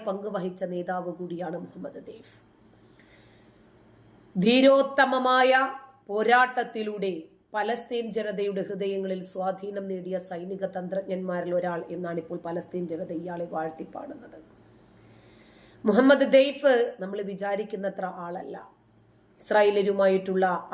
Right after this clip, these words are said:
ആദ്യത്തെ ഏറ്റുമുട്ടലിൽ ഒരു കാല്, പിന്നീടുള്ള ഏറ്റുമുട്ടലിൽ അടുത്ത കാല്, അടുത്ത ഏറ്റുമുട്ടലിൽ ഒരു കൈ, അടുത്ത ഏറ്റുമുട്ടലിൽ അടുത്ത കൈ, അടുത്ത ഏറ്റുമുട്ടലിൽ ഒരു കണ്ണ്, അടുത്ത ഏറ്റുമുട്ടലിൽ നട്ടെല്ല് തളർന്നു, എന്നിട്ടും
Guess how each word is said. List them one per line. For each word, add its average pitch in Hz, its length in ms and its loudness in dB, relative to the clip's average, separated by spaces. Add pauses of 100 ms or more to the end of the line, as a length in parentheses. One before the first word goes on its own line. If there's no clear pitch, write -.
ആദ്യത്തെ 190 420 0
ഏറ്റുമുട്ടലിൽ 185 600 0 (160)
ഒരു 180 120 -4 (100)
കാല്, 185 300 -2 (680)
പിന്നീടുള്ള 185 460 2 (100)
ഏറ്റുമുട്ടലിൽ 180 560 -2 (140)
അടുത്ത 175 240 -8 (100)
കാല്, 151 260 -8 (680)
അടുത്ത 226 240 6 (140)
ഏറ്റുമുട്ടലിൽ 254 640 2
ഒരു 240 140 6 (100)
കൈ, 233 100 6 (320)
അടുത്ത 190 300 -6
ഏറ്റുമുട്ടലിൽ 185 560 -4 (180)
അടുത്ത 180 240 -8 (120)
കൈ, 143 60 -14 (440)
അടുത്ത 180 200 -4 (100)
ഏറ്റുമുട്ടലിൽ 185 640 -6
ഒരു 196 180 -10
കണ്ണ്, - 280 -12 (760)
അടുത്ത 175 200 -2 (120)
ഏറ്റുമുട്ടലിൽ 175 640 -2
നട്ടെല്ല് 180 500 -2
തളർന്നു, 170 400 -2
എന്നിട്ടും 175 320 -6